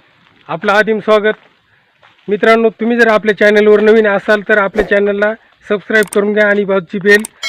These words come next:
आयकॉन दाबायला अजिबात विसरू नका. तर मित्रांनो, आपण नेहमीप्रमाणे कुठंतरी जंगलामध्ये फिरत असतोय. असंच आज ह्या एका जंगलामध्ये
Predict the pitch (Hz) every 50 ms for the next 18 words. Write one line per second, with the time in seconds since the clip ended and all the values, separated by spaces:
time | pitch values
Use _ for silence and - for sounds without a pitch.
0 | - - - 180 185 202 196 196 196 190 180 190 196 190 185 190 180 180 185 196
1 | 208 208 - 202 190 - - 202 180 156 135 - - 95 - _ _ _ _ _
2 | _ _ - - - - _ _ _ _ _ _ _ - - - 214 226 233 233
3 | 214 - 226 220 220 220 220 226 226 233 233 - - - - - - _ _ _
4 | - - _ _ _ _ _ - 143 175 - 240 240 247 240 240 233 233 247 247
5 | 247 - - 233 226 226 220 220 226 220 226 233 220 202 - _ _ _ _ _
6 | _ - _ _ _ _ _ - 208 214 - 240 226 - 240 220 233 233 233 240
7 | 202 190 190 170 214 214 214 214 214 214 214 214 226 208 - 208 214 214 - 196
8 | 185 185 - - 220 202 208 214 262 _ _ _ _ _ _ _ _ _ _ _
9 | _ _ _ _ _ _ _ _ _ _ _ _ _ _ _ _ _ _ _ _
10 | _ - 165 175 185 - 254 254 220 233 202 202 214 196 - - - _ _ _
11 | _ _ _ - - 165 180 202 202 220 233 220 214 202 - 214 202 180 208 208
12 | 214 214 208 208 208 208 202 214 220 214